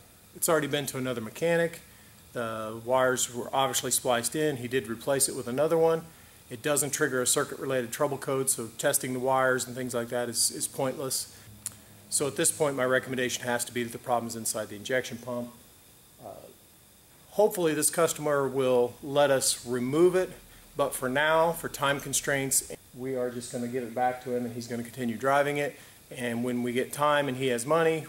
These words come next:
we're going to put, uh, take the injection pump apart. Uh,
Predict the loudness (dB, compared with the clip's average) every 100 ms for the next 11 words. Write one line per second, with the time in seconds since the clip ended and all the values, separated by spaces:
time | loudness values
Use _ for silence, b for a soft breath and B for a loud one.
0 | -8 -4 -2 -4 -4 -2 -2 -2 -6 -14
1 | -20 B B B B -20 -20 -6 -2 -2
2 | -2 -10 B B B -20 -20 -20 -20 -20
3 | -18 -8 -6 -2 -2 -2 -2 -2 -2 -4
4 | -6 -8 -2 0 0 -2 B B B B
5 | -4 -2 -2